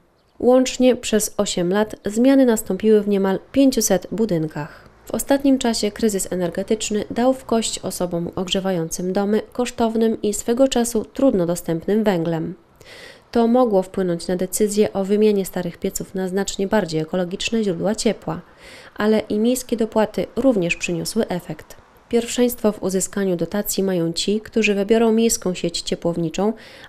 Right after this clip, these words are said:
ale nie oznacza to, że inne rozwiązania są niemile widziane. Przyłączenie się do lokalnej sieci gazowniczej też cieszy się największą popularnością. A dotacja to spora pomoc w uniesieniu kosztów wymiany źródeł ciepła.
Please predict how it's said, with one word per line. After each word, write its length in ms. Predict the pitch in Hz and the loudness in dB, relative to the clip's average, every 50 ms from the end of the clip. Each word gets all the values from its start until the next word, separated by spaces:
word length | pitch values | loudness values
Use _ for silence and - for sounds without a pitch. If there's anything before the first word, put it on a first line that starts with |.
| _ | _
ale 240 | - 202 202 202 196 | -4 0 0 2 2
nie 120 | 208 220 226 | 2 2 2
oznacza 380 | 226 - - 269 262 - 180 | 2 2 2 2 2 2 -2
to, 240 | 180 - 202 196 - - | -2 0 -2 -2 -2 -6
że 160 | - 185 196 | -4 -2 -2
inne 380 | - - - 247 254 233 202 170 | -2 0 0 2 2 4 2 2
rozwiązania 600 | 165 175 175 175 175 170 175 202 208 202 202 202 - | 2 0 -2 0 -2 -2 0 0 0 0 0 -2 -2
są 240 | - - - 220 233 | -4 -2 0 0 2
niemile 440 | 240 262 269 262 208 165 156 165 170 | 4 4 4 4 4 4 2 0 0
widziane. 500 | 185 196 - 190 165 156 156 160 156 175 - _ _ _ | -2 -4 -4 -2 -2 -2 -2 -4 -4 -6 -10 _ _ _
Przyłączenie 580 | - - 233 233 233 226 226 - 240 240 233 | -6 -2 0 0 0 0 0 2 4 4 4
się 140 | 214 - 208 | 4 2 -2
do 120 | 185 208 196 | -2 -2 -2
lokalnej 460 | 196 196 - - 214 208 202 180 180 | -2 -2 -2 0 0 2 2 2 0
sieci 280 | - - 170 - - | -2 -4 -4 -4 -4
gazowniczej 760 | 165 - 170 170 170 165 180 208 214 214 214 208 208 196 190 - _ | 0 0 0 0 0 -2 2 2 2 2 2 0 -2 -2 -4 -6 _
też 240 | - 262 262 - - | 0 2 2 2 -2
cieszy 340 | - - 208 196 - - | 0 -2 0 0 0 -2
się 180 | 185 - - 196 | -4 -4 -2 0
największą 540 | 220 247 254 240 233 190 180 - - 175 175 | 2 2 4 4 4 2 2 0 -2 -2 -2
popularnością. 840 | 170 160 - 175 175 196 220 226 185 165 156 - - - 170 165 165 - - _ _ _ _ _ _ - - - - - - - _ | -2 -2 -2 0 0 2 2 2 0 0 -2 -4 -2 -2 -2 -2 -4 -6 -14 _ _ _ _ _ _ -20 -20 -20 -20 -20 -20 -14 _
A 160 | - 196 202 | -4 -2 0
dotacja 520 | 202 208 208 - 247 240 240 - - 220 220 | 0 0 0 0 -2 -2 -2 -2 -2 -2 -2
to 140 | - 208 | -2 -4
spora 400 | 208 - - - 269 262 262 254 | -6 -6 -4 2 2 4 4 4
pomoc 380 | 247 226 196 180 170 170 165 - | 2 2 2 2 2 0 -2 -4
w 160 | - - - | -10 -6 -2
uniesieniu 440 | 214 214 214 214 - 247 240 233 220 | 0 0 0 2 2 2 2 2 2
kosztów 460 | 220 - 190 - - - 190 190 - - - | 0 -2 -6 -4 -4 -6 -6 -6 -6 -10 -2
wymiany 420 | 220 269 262 220 185 180 180 175 | 2 2 4 4 4 2 2 0
źródeł 360 | 175 170 165 160 160 175 202 | -2 -2 -2 0 0 0 0
ciepła. 480 | 214 - - 170 156 - - 156 151 180 | -2 -2 -4 -6 -6 -6 -8 -10 -10 -10